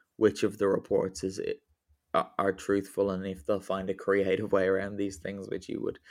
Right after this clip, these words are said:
anticipate they might. Um, Hakimi does seem like the most likely to be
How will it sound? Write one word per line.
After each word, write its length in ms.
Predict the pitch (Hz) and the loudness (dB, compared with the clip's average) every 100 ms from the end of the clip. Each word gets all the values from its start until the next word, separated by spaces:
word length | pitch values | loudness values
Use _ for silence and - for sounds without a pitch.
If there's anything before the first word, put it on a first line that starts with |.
| - - - - | -20 -20 -20 -10
anticipate 600 | - 95 104 104 101 98 | -4 2 2 2 2 2
they 100 | 95 | 2
might. 520 | 95 95 95 107 110 - _ - _ | 0 0 2 0 -2 -14 _ -20 _
Um, 480 | - 98 101 101 98 _ _ _ _ _ _ _ _ - | -2 2 2 2 -4 _ _ _ _ _ _ _ _ -4
Hakimi 420 | 107 - 117 110 | 4 8 8 10
does 220 | 107 104 | 8 8
seem 180 | 107 101 | 4 2
like 160 | 98 92 | 0 -2
the 80 | |
most 240 | 98 98 - | -2 0 2
likely 320 | 101 95 95 | 0 0 -2
to 120 | - | -2
be 300 | 92 95 92 | 2 2 0